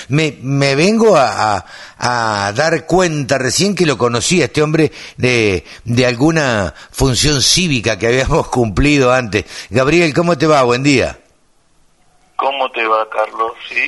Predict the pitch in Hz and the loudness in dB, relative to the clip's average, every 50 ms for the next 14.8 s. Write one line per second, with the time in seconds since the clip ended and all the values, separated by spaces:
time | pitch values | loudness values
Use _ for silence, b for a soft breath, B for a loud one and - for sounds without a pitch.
0 | 123 120 127 143 156 160 147 - - 113 139 127 127 123 127 120 120 156 - - | -6 -8 -8 -6 -6 -8 -8 -12 -12 -12 -10 -10 -10 -10 -8 -8 -10 -8 -6 -6
1 | - 123 123 123 143 143 - 147 147 131 135 147 151 139 113 113 117 113 117 117 | -4 -4 -4 -4 -4 -4 -2 -2 -2 0 0 -2 -2 -2 -2 -4 -6 -6 -4 -2
2 | 127 123 123 131 143 156 156 139 131 151 143 143 139 135 127 127 151 165 170 165 | 0 0 2 2 2 0 0 0 0 0 0 2 2 0 2 2 2 2 2 2
3 | 160 139 123 117 120 135 139 139 131 123 120 120 117 113 107 98 104 110 120 120 | 2 0 0 0 0 0 0 -2 -4 -4 -2 0 0 2 0 0 -2 -2 -4 -4
4 | - - 139 139 - 139 139 110 - B B B B B B 117 127 123 101 127 | -2 -2 -4 -2 -2 -2 -2 -2 -4 B B B B B B -4 -2 -2 0 0
5 | 127 123 107 107 123 131 131 127 127 127 117 101 - - B B B B B B | 0 0 -2 0 0 2 2 0 0 0 -2 -2 -4 -6 B B B B B B
6 | - 120 120 110 110 - - - 131 120 107 95 80 - B B B B 107 123 | 0 0 2 2 0 -2 -2 -2 0 0 0 0 -2 -4 B B B B -4 -2
7 | 123 131 139 110 - 131 123 98 120 123 110 87 120 117 117 110 107 98 85 - | 0 0 -2 0 0 0 0 0 0 -2 -2 -2 -2 0 2 2 2 0 0 -4
8 | B B B B B B 143 147 147 143 143 139 139 139 139 135 135 131 120 - | B B B B B B 0 2 4 4 4 4 4 4 4 4 4 2 0 -2
9 | B B B B B B - 175 185 175 139 - 240 254 254 247 - - 208 165 | B B B B B B -2 -2 -2 0 0 0 0 2 2 0 0 0 -2 0
10 | - - 190 180 156 123 - 135 - - 156 143 139 135 107 92 147 151 - 143 | 0 2 2 2 0 0 -2 -2 -2 0 0 0 0 0 0 0 -2 0 0 -2
11 | 127 - 127 117 107 127 131 131 127 127 123 117 123 120 120 117 113 110 113 110 | -2 -2 0 0 0 2 0 2 0 0 0 2 2 4 4 4 4 2 0 0
12 | - - 117 104 98 110 123 233 247 _ _ _ - - - _ _ _ _ _ | 0 0 0 0 0 -2 -6 -10 -14 _ _ _ -10 -10 -10 _ _ _ _ _
13 | _ _ _ - - - - _ _ _ _ _ _ - 117 120 117 107 101 101 | _ _ _ -14 -14 -14 -14 _ _ _ _ _ _ -6 -4 -2 -2 -2 -2 -4
14 | 95 - - 110 107 - 120 120 113 - 160 165 165 165 156 - | -4 -4 -4 -4 -4 -4 -6 -6 -4 -2 -2 -2 -2 -2 -4 -8